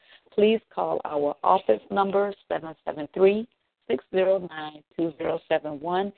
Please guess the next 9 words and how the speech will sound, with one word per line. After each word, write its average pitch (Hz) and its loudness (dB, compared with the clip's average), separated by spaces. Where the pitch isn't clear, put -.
if 160 6
you 180 -2
would 190 0
like 165 2
to 160 0
attend 165 0
her 175 6
birthday 160 2
celebration. 156 0